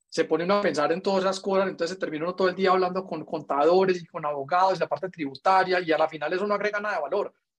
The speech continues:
Entonces uno todo eso lo para en un segundo plano. Los contadores que hagan lo que tengan que hacer y ya, no, no me, no me interesa,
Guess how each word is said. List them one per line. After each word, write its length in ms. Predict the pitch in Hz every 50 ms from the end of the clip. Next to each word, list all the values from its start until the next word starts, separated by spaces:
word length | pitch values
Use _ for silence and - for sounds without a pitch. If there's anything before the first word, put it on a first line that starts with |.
| _ _
Entonces 260 | - 135 - 190 190 214
uno 120 | 220 214
todo 120 | 220 220 196
eso 80 | 214
lo 120 | 208 175 -
para 120 | 160 160
en 40 | 185
un 40 | 185
segundo 240 | 202 208 202 196 196
plano. 320 | 208 208 185 160 135 135
Los 160 | 156 165 -
contadores 480 | - 190 165 - 190 208 220 202 - -
que 80 | - 165
hagan 140 | 170 196
lo 60 | 190 160
que 60 | 143
tengan 200 | 156 156 170 190
que 80 | -
hacer 200 | 180 165 196 185
y 60 | 156 127
ya, 220 | 147 160 131 123
no, 240 | 131 151 160 175 190
no 120 | 160 151 156
me, 180 | 165 175 180
no 100 | 160 156
me 80 | 160 175
interesa, 580 | 190 - - 156 202 208 196 190 190 180 -